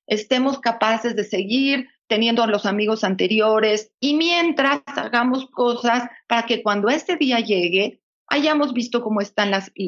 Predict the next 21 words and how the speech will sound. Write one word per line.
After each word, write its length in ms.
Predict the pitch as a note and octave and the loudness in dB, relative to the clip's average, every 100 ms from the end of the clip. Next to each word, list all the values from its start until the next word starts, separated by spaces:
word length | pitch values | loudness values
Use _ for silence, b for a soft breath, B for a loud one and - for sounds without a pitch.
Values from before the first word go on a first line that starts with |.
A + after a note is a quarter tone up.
| - | -4
los 240 | G3+ F#3+ | -2 0
amigos 380 | F#3+ G3 G3+ F#3 | 0 2 0 0
queridos, 640 | G3 G#3+ A3 G#3 G#3+ G#3 - B | 0 2 2 2 2 0 -6 B
hayamos 400 | G3 G#3 A3 G#3+ | 0 2 0 0
hablado 360 | F#3 G3 G3 F#3+ | 0 2 0 0
con 160 | F#3 | 0
los 180 | F3+ E3+ | 0 0
abuelos. 760 | E3+ G3+ G#3+ A3 A3 G#3 G3+ - B - | 0 2 2 2 2 2 0 -4 B -4
Yo 60 | |
estoy 200 | B3+ C4+ | -2 0
segura 340 | B3+ A#3+ A#3+ A#3 | 0 2 2 2
que 100 | A#3+ | 2
Ariela 580 | G3+ G#3 A3 A3 G#3+ - | 2 2 2 2 0 0
tiene 280 | A3 A3 | 0 2
abuelos 380 | G#3+ G#3 G#3 G#3 | 2 2 0 -2
y 80 | G3 | -2
que 100 | F#3+ | -2
no 140 | G#3 | 0
lo, 220 | G#3+ G#3+ F#3+ | 0 0 0
no 180 | A3+ A#3+ | 0 2
dejan 500 | C4+ D4 C#4+ C4+ | 0 2 2 2